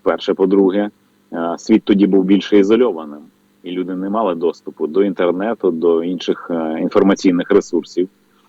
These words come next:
От, і його народ можна було зомбувати набагато легше. І, е,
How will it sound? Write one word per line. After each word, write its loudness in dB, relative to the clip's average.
От, -10
і 2
його 2
народ -2
можна -8
було -4
зомбувати -4
набагато -6
легше. -8
І, -6
е, -10